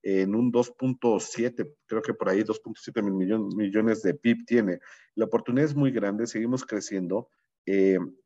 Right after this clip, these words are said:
creo que hemos sido muy, muy lentos. Eh, ese es para mí, eh, porque no necesitamos, eh, ser ensambladores, tenemos que ser desarrolladores de tecnología, tenemos que tener, como lo man-, platiqué antes, tenemos que tener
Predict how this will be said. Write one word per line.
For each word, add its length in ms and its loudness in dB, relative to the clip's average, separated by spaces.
creo 220 -2
que 180 2
hemos 460 2
sido 260 0
muy, 720 4
muy 180 2
lentos. 720 -2
Eh, 380 -2
ese 220 -6
es 60 -12
para 200 4
mí, 300 0
eh, 420 0
porque 240 -4
no 140 2
necesitamos, 840 -2
eh, 420 0
ser 180 -2
ensambladores, 480 0
tenemos 260 -4
que 140 -14
ser 180 0
desarrolladores 800 0
de 80 -6
tecnología, 640 -4
tenemos 380 -2
que 100 -8
tener, 320 -2
como 240 -2
lo 120 0
man-, 180 -2
platiqué 360 -4
antes, 220 -4
tenemos 240 -6
que 80 -4
tener 400 0